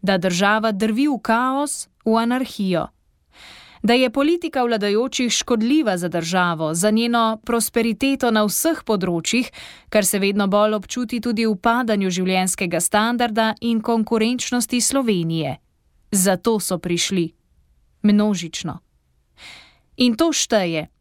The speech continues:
In nad tem bi se morala vlada zamisliti. Ampak smo spet pri istem. Njeni ignoranci do vseh, ki niso njeni.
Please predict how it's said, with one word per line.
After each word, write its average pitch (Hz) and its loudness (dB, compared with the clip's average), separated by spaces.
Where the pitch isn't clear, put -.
In 214 2
nad 214 0
tem 240 0
bi 214 2
se 208 0
morala 208 2
vlada 196 0
zamisliti. 180 -2
Ampak 175 0
smo 180 -2
spet 190 -4
pri 254 2
istem. 170 -2
Njeni 311 4
ignoranci 240 0
do 214 0
vseh, 285 -2
ki 269 0
niso 233 2
njeni. 196 0